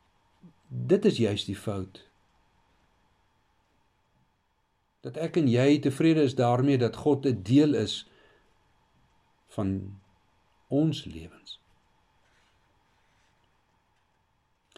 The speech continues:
Wat was die hooffokus van my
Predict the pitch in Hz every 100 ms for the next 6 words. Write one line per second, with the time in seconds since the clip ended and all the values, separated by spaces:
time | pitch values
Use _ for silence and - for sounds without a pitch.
0 | - - _ 185 233 135 117 156 123 131
1 | 127 131 113 - 92 - _ _ _ _
2 | _ _ _ _ _ - 131 120 113 135
3 | 135